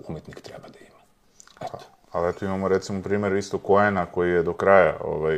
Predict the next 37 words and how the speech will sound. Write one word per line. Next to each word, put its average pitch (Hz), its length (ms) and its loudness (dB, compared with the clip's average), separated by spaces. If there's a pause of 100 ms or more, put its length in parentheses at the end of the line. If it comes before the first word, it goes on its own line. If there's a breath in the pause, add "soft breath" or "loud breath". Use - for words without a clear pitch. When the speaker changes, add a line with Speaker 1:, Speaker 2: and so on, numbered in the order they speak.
Speaker 2:
i 76 340 -10
čak 92 200 -2
i 98 40 2
ovaj 95 140 2
posljednji 98 320 0
album 95 260 -2
mu 90 80 -2
je 90 60 -2
bio 90 200 4
odličan, 92 400 0
ovaj, 92 260 2
i 92 60 -2
na 92 120 -4
Speaker 1:
Oba, 110 140 10
Speaker 2:
skupu 87 120 6
u 95 120 4
Beogradu. 95 240 8
Speaker 1:
ovaj 92 200 6 (100)
pred 127 220 2
smrt 104 380 -4
Speaker 2:
Da. 82 100 -2
Speaker 1:
i 90 160 2
ovaj 85 240 2 (220)
posmrtno 80 440 -4
što 78 140 -12
se - 80 -2
Speaker 2:
Tako 85 180 2
je, 78 60 -2
Speaker 1:
pojavio, 85 360 4
Speaker 2:
tako - 120 2
je. - 40 -4
Speaker 1:
kao 120 180 6
sa - 160 -2
druge 92 300 2
strane 82 380 -2
da 78 120 -4
se 71 260 -12